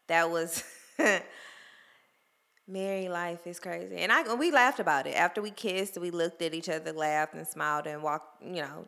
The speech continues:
just did our do, our day, and, um, enjoyed each other. So that's that. Um, shifting gears to something else that happened to me, and I'm just like, "Girl, I cannot believe I did that." Um,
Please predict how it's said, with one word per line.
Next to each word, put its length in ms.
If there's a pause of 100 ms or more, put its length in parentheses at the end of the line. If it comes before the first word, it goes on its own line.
(100)
just 220
did 180
our 160 (260)
do, 440
our 180
day, 440
and, 560
um, 380
enjoyed 340
each 140
other. 360
So 340
that's 260
that. 340 (420)
Um, 600
shifting 560
gears 560 (120)
to 560 (1160)
something 460
else 300
that 120
happened 380
to 120
me, 340
and 160
I'm 160
just 280
like, 560 (140)
"Girl, 580
I 80
cannot 240
believe 240
I 100
did 240
that." 960
Um, 640